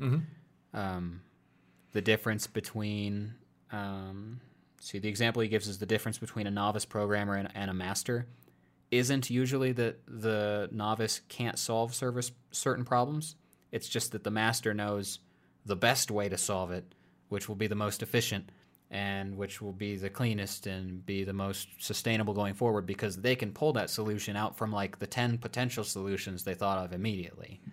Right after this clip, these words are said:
Speaker 1: Which they've probably
Speaker 2: The,
Speaker 1: tried.
Speaker 2: the novice can solve it with one.
Speaker 1: Mm-hmm.
Speaker 2: Novice me mangled a terrible website in WordPress by putting the source code,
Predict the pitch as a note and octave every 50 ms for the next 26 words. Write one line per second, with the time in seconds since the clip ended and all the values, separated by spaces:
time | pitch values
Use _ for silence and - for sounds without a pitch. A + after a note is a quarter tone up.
0 | - - A#2 A2+ A2+ G#2 - - F2+ F2+ - - G#2 F#2 C2 C2 B2+ C3+ G#2+ F#2
1 | - A#1 - B2 B2 C3+ D#3+ G#3 G3+ C#3+ B2 - - C3 A#2+ - C#3+ D3 C3+ B2
2 | A#2 A2+ G#2+ G2+ - A#2 C#3 C#3 A#2+ G#2 G2 - - - - - - B2 A2 -
3 | B2+ C3+ D3+ E3+ D#3 B2+ - - B2 D3+ D3+ C#3 A#2+ A2 - - - - _ _
4 | _ _ _ _ _ _ _ _ _ _ _ _ _ _ _ _ _ _ _ -
5 | - G2 G2+ G#2 G#2+ A#2 B2+ C#3+ D3 C3 A2+ G#2 G2 G2 F#2+ F#2+ - - - C3+
6 | C3+ C#3 B2+ A2 G#2+ G#2 G#2+ G#2+ G#2 G#2 - - A2+ G#2 G2+ G2 G2+ G2+ G#2 G#2
7 | G#2+ A2 G#2+ - - A2 G2+ F#2+ - - - G2+ G2 G2 - B2+ A#2 A#2 A2+ A2
8 | G#2+ A2 - - _ _ - - _ - _ - - A#2 A2+ A2 G#2+ G2+ - -
9 | - B2+ B2+ B2 - - - - A#2+ A2+ A2 G#2 -